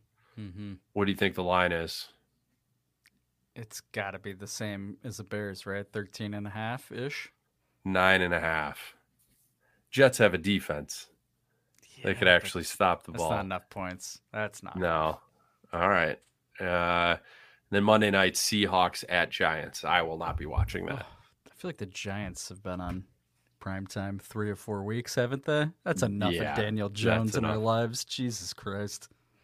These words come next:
Speaker 2: Uh, an early line for Bears Commanders on Thursday. Wanna take a stab at that?
Speaker 1: Mm, I'm gonna say Bears are plus six and a half. How far off am I?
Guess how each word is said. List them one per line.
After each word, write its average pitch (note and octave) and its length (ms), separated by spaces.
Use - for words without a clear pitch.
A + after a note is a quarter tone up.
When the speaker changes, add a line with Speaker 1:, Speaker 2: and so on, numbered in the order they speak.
Speaker 2:
Uh, G2 300
an G2+ 100
early B2+ 460
line A#2+ 420
for A2 160
Bears A2 600
Commanders A#2 920
on G2 220
Thursday. B2 760
Wanna F2 140
take F#2+ 160
a F2+ 60
stab G2 360
at G#2 100
that? G#2+ 280
Speaker 1:
Mm, G#2 100
I'm A2 140
gonna G#2 160
say G#2 380
Bears G#2 420
are G2 160
plus - 500
six - 460
and D#2 80
a F#2 60
half. G2+ 480
How G#2 140
far G2 400
off F#2 240
am A2+ 220
I? A#2+ 180